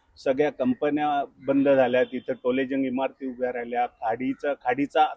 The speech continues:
नाला झालाय एकदम, अ, म्हणजे, अ, त्या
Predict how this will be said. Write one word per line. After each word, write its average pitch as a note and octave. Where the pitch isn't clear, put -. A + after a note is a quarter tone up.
नाला C#3+
झालाय D#3+
एकदम, C#3
अ, G#2+
म्हणजे, C#3+
अ, A2+
त्या B2+